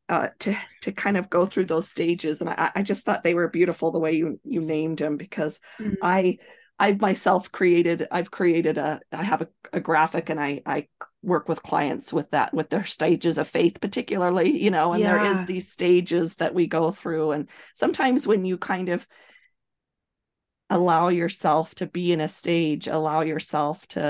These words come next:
Speaker 1: uh,
Speaker 2: Mm-hmm.
Speaker 1: you know, especially when someone else tells you, "It's okay,
Speaker 2: <laughs>
Speaker 1: I've there, been there too." It's so
Speaker 2: Yes.
Speaker 1: powerful, right? It's so powerful.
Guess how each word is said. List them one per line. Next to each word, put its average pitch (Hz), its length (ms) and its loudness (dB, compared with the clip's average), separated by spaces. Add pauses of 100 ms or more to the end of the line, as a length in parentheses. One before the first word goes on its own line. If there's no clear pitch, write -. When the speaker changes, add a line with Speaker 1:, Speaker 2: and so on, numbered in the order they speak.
Speaker 1:
uh, - 20 -8
Speaker 2:
Mm-hmm. 175 400 -2
Speaker 1:
you - 80 6
know, 180 220 2
especially 453 480 2
when 254 120 6
someone 247 260 0
else - 200 2
tells 196 320 0
you, 175 320 0
"It's - 160 -4
okay, 180 500 4
Speaker 2:
<laughs> - 40 -6
Speaker 1:
I've 185 240 2
there, 156 160 2
been 156 260 -2
there 147 160 -2
too." 143 480 -4
It's - 180 0
so 208 140 6
Speaker 2:
Yes. 214 160 4
Speaker 1:
powerful, 185 520 2
right? 170 440 0 (100)
It's - 160 -10
so 240 200 -2
powerful. 175 760 -2